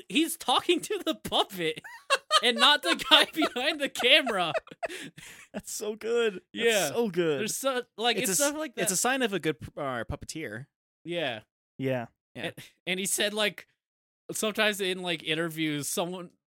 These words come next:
Speaker 1: like, there was a time someone started <laughs> strangling the puppet. <laughs> And stuff like that. Like, but, like, my point is, like, you need to convince people stuff like that, or else it doesn't work.
Speaker 2: Yeah.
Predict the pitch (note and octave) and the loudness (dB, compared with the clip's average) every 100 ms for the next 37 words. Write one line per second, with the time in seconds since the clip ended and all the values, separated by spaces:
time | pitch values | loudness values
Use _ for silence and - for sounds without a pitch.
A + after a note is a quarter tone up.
0 | _ F#3 E3 F3 F3+ G3 G#3 - G3 F#3 | _ -4 -2 -2 -4 -2 -2 2 2 2
1 | G#3+ F#3+ F3+ G#3+ G3 - - - G3+ A3 | -2 -4 -4 -2 -2 -4 -2 0 0 -2
2 | G#3 E3+ E3+ - F#3 G3+ D3+ B2+ - _ | -4 -2 -4 -4 -4 -4 -4 -6 -8 _
3 | _ - A#4+ A3 - D#4+ G4+ F4 - G4 | _ -4 -2 4 6 8 6 6 6 6
4 | - - - - F#4+ G#4 C4+ - E4 D#4 | 6 6 4 4 2 2 0 0 -2 -2
5 | C#4 D#4+ - - E4 - - B3+ C4+ B3 | -4 0 0 2 2 2 0 0 0 2
6 | D#4 A#3 A#3 - - _ _ _ - A#3+ | 0 2 -2 -4 -20 _ _ _ -2 0
7 | B3+ G3 F#3+ - A#3+ A#3+ C4 D#4+ B3+ B3 | 0 -4 -16 -2 0 0 0 -2 -2 -2
8 | E3+ - _ _ _ _ _ D3+ E3+ B3+ | -4 -8 _ _ _ _ _ -12 -6 -4
9 | B3+ D4 D#4 - D4 B3+ E3 _ _ _ | 0 2 0 0 0 0 -4 _ _ _
10 | _ _ _ - G3 G#3+ A#3 - G3+ F3+ | _ _ _ -10 -4 -2 -2 -4 -6 -4
11 | D3+ - D3+ D3 B2 A#2+ A2+ - D3+ E3+ | -6 -4 -4 -4 -4 -2 -2 -2 -4 -4
12 | - D#3+ D3+ D3 C#3 F#3+ G2 - - C#3 | -6 -6 -6 -6 -2 -2 -2 -8 -4 -2
13 | A#2 | -4